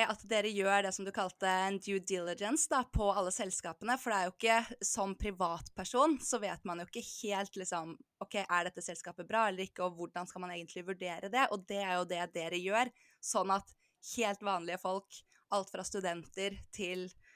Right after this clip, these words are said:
eh, pensjonister, <laughs> holdt jeg på å si, kan gå inn og, eh, investere da, i selskaper man synes er kule. Men hvordan er det dere, eh, går frem da, når dere skal, ehm, gjøre en sånn due diligence, altså at dere,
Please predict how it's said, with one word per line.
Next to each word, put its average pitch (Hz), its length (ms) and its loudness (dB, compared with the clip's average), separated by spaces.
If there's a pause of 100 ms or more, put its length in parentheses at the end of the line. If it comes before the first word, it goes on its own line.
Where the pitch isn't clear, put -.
(300)
eh, 196 240 0
pensjonister, 214 600 2
<laughs> - 40 -2
holdt 285 220 2
jeg - 80 -4
på - 80 -6
å - 20 0
si, 240 160 4
kan 220 160 2
gå 214 120 8 (200)
inn 208 180 2 (140)
og, 196 320 4 (480)
eh, 208 320 4
investere 202 640 0
da, 381 240 6
i 220 80 -2
selskaper 196 480 -4
man 196 160 -2
synes 202 160 -2
er 202 80 -8
kule. 233 400 2
Men 254 160 4
hvordan 254 240 2
er 220 220 4
det 208 80 -6 (100)
dere, 190 380 2 (840)
eh, 226 480 4
går 226 480 10
frem 269 400 0
da, 349 160 6
når 262 240 2
dere 208 160 4
skal, 202 560 4
ehm, 202 360 4 (880)
gjøre 202 300 4
en 202 80 -2
sånn 185 240 4 (460)
due 196 240 -4
diligence, 170 800 -2
altså 185 320 4 (140)
at 190 220 -8
dere, 185 300 0